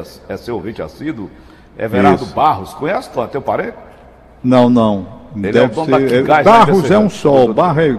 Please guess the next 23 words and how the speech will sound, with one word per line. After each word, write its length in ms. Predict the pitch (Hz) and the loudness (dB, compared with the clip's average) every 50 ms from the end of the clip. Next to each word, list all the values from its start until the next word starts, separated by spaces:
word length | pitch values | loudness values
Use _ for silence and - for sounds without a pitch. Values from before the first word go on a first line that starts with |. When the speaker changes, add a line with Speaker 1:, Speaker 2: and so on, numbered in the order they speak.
| - - | -2 0
Speaker 2:
areia, 400 | 147 135 123 113 139 151 156 135 | 2 4 4 4 4 4 2 2
tudo 240 | - - 190 170 160 | 0 -2 -2 -2 -2
a 40 | 156 | 0
mesma 280 | 156 160 143 139 131 | 0 0 0 0 -2
coisa. 300 | 120 - - 92 87 82 - - | -4 -4 -6 -6 -6 -8 -10 -12
Speaker 1:
<laughs> 800 | - - - - - - - - - - - - 208 170 160 170 | -14 -14 -12 -12 -16 -18 -18 -20 -18 -6 -4 -4 -4 -4 -8 -10
Nem 100 | 180 185 | -6 -2
Oliveira. 580 | 180 170 170 160 131 104 120 117 117 107 101 - - - - - - - - - - - - | -2 0 0 -2 -4 -4 -4 -4 -4 -4 -6 -8 -12 -20 -20 -20 -20 -20 -20 -20 -20 -14 -6
Speaker 2:
É. 280 | 113 110 107 101 87 82 - - - - - - - - | -4 -2 -2 -2 -4 -6 -10 -18 -20 -20 -20 -20 -18 -10
Speaker 1:
Manda. 280 | 107 127 160 156 117 - | -6 -4 -2 -2 -2 0
Speaker 2:
Paulinho, 320 | - 185 202 208 180 123 - - - - - - - - - - - - - - - - | 2 4 4 4 4 2 -2 -6 -18 -20 -20 -20 -20 -20 -20 -20 -20 -20 -20 -20 -8 -2
tem 120 | 185 196 | 0 0
aqui 260 | 196 185 - - 196 | 0 0 0 2 4
o 60 | 190 185 | 4 4
Ivanildo, 580 | 185 165 135 175 170 160 165 202 208 180 175 165 | 4 4 4 2 2 4 4 4 4 4 4 0
na 100 | 160 147 | 0 0
querida 320 | - 165 165 175 160 160 | 0 2 2 4 2 2
cidade 360 | - - 143 139 147 143 127 127 | 0 -2 0 0 2 2 2 0
de 80 | 127 - | -2 -2
Sobral, 400 | - 135 120 107 113 131 147 151 | 0 -2 0 2 2 4 4 4
aliás, 380 | 139 120 117 131 139 131 - - | 4 4 4 4 4 2 -2 -4
Paulo 420 | - - 110 113 127 143 135 131 | 0 2 4 4 4 2 2 0
Oliveira 580 | 123 104 95 87 80 90 92 95 101 98 117 | 0 0 -2 -2 -2 -2 0 0 0 -2 -6